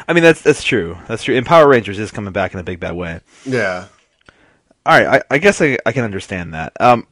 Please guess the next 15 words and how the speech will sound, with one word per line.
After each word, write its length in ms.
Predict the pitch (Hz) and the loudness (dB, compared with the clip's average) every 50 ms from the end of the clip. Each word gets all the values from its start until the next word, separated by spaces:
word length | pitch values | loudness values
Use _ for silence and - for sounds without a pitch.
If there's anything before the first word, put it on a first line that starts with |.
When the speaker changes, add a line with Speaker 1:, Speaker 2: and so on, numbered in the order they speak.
| _ _ | _ _
Speaker 1:
I'm 120 | - 190 320 | 2 4 6
gonna 160 | 370 269 269 | 6 4 4
present 360 | - 139 135 123 139 139 131 | 4 2 2 4 2 2 2
you 80 | 123 117 | 2 0
with 80 | 117 107 | 0 0
a 40 | 92 | 0
different 280 | 98 104 - 98 90 | -2 -4 -6 -6 -10
situation, 440 | - 98 - 87 87 85 - - 90 | -12 -12 -10 -10 -10 -10 -10 -12 -14
though, 80 | 87 85 | -14 -14
because 360 | - - 151 143 123 - - _ _ _ _ _ _ _ _ _ _ _ _ _ _ _ _ - | -2 2 2 2 2 0 -6 _ _ _ _ _ _ _ _ _ _ _ _ _ _ _ _ -6
it's 120 | 170 - | -6 -4
the 80 | - 220 | -4 -2
summer. 340 | - 214 208 156 101 - - - - _ _ _ _ _ _ - - _ _ _ - | 0 2 2 2 0 -4 -8 -14 -20 _ _ _ _ _ _ -20 -20 _ _ _ -8
You 80 | 117 117 | -4 -2
know? 260 | 123 127 135 139 - | 0 0 0 -2 -6